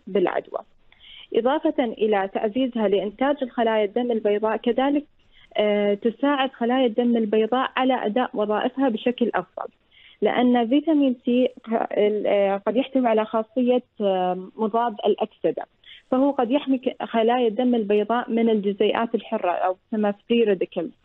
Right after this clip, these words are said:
من التدمر أو تدمير هذه الخلايا ال-، البيضاء، فبذلك إن-، يساعد على إنتاج وأيضا حمايتها، إنتاج الخلايا البيضاء وحمايتها من التدمر.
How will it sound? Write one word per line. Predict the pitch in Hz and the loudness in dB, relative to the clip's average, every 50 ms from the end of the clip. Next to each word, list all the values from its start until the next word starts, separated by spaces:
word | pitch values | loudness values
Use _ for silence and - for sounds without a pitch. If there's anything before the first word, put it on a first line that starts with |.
| _ _ _ _ _ _ _ _ _ _ _ _ _ _ _ _ _ _ - | _ _ _ _ _ _ _ _ _ _ _ _ _ _ _ _ _ _ -2
من | 208 220 220 214 214 208 - - - | 0 0 2 2 0 -2 -2 0 0
التدمر | 202 196 196 196 190 190 185 185 185 185 180 180 - - 214 190 226 233 233 214 214 202 190 - - | 2 4 4 4 4 2 2 2 2 0 0 -2 0 -2 0 2 2 0 0 0 0 -2 -2 0 0
أو | 202 208 202 202 - - - - - _ _ _ - | 0 0 0 -2 -4 -12 -20 -20 -20 _ _ _ -2
تدمير | - 226 202 202 233 247 254 233 | -2 -2 0 2 2 2 2 0
هذه | 214 226 202 196 | -2 -4 -4 -4
الخلايا | 190 190 - 190 185 180 180 180 175 175 | -4 -4 -4 -2 -2 0 0 0 0 0
ال-، | 170 175 175 | 0 0 2
البيضاء، | 175 170 170 175 175 185 180 170 165 - - - - _ _ _ _ _ _ _ - _ - - _ _ _ _ - | 2 2 0 0 0 0 0 0 0 -2 -4 -6 -6 _ _ _ _ _ _ _ -20 _ -20 -20 _ _ _ _ -2
فبذلك | 233 214 208 214 214 220 202 180 185 190 | 0 0 2 2 2 0 0 0 -2 -2
إن-، | - 226 220 - 214 | 0 -2 0 0 -2
يساعد | 208 - 254 233 226 214 | -2 0 0 0 0 0
على | 208 208 208 202 - | 2 2 2 2 0
إنتاج | 208 208 208 - 254 277 311 339 330 - - | -2 -2 -2 0 0 0 0 0 -2 -2 -2
وأيضا | 247 226 - - 277 285 262 277 277 262 | -2 0 0 2 0 0 2 2 0 0
حمايتها، | - 254 240 233 226 226 233 247 285 285 - - 214 190 165 - - - | 0 0 0 0 0 2 2 0 0 -2 -4 -10 -8 -6 -6 -6 -6 -8
إنتاج | 202 - - 247 240 - | -6 -2 -2 -2 -2 -4
الخلايا | 254 - - 254 254 247 | -6 -4 -2 -2 0 0
البيضاء | 240 233 247 247 254 285 311 285 - 277 | 0 0 -2 -2 0 -2 -4 -4 -2 -6
وحمايتها | 277 - 262 220 208 196 180 175 185 - - 190 196 | -4 -2 -2 -2 0 0 0 -2 -2 -4 -6 -14 -8
من | 190 190 180 | -6 -6 -6
التدمر. | 180 - - 170 151 - - - - - - | -6 -6 -4 -4 -2 -2 -4 -6 -4 -8 -10